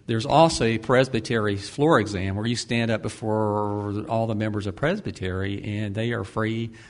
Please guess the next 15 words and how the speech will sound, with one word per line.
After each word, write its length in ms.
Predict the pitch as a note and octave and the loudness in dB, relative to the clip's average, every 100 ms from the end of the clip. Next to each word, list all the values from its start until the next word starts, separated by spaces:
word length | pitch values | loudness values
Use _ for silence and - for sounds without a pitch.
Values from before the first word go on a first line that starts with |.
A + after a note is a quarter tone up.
| - | -10
to 220 | G2 - | -8 -4
ask 320 | G#2+ A2 - | -4 -4 -4
you 120 | A2+ G#2+ | -4 -4
anything 580 | A2 C3 C3 B2 C3 | -4 -6 -4 -4 -4
and 80 | G2+ | -4
everything 420 | A2 A2 G#2+ A2+ | -4 -6 -6 -6
they 80 | G#2+ | -4
want 220 | G#2+ G#2 | -4 -4
to 120 | G2 G#2 | -4 -4
ask 300 | G#2+ - - | -6 -6 -4
you 160 | A2+ | -4
about 400 | G#2 G2+ G2+ G2+ - | -4 -6 -6 -6 -6
anything 500 | A2+ A2 A2 A2 G#2 | -6 -6 -6 -6 -6
and 80 | G2+ | -6
everything. 520 | G#2+ G2+ - - | -8 -8 -10 -16